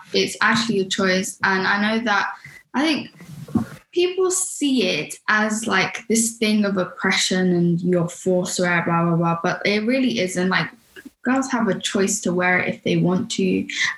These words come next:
and it's their way of showing their modesty and their closeness to God. So I will never understand the racist, the racist explanation of the hijab,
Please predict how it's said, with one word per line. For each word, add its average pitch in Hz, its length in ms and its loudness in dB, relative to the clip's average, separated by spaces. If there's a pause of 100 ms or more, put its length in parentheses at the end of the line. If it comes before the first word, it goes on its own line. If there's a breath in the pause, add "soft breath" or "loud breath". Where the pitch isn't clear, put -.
and 185 320 2
it's - 300 -2
their 190 280 2
way 180 180 2
of 175 120 -2
showing 175 680 0 (320 loud breath)
their 180 240 0
modesty 180 1080 0
and 165 500 0 (180)
their 170 440 0
closeness 185 800 0
to - 240 0
God. - 360 -2 (360 loud breath)
So 196 500 0
I 220 1000 0
will 196 320 2
never 202 160 2
understand 190 500 2
the 185 60 2
racist, 190 580 0 (100)
the 190 260 2
racist - 720 -2 (120)
explanation 196 720 0
of 349 100 0
the 381 100 2
hijab, 370 440 0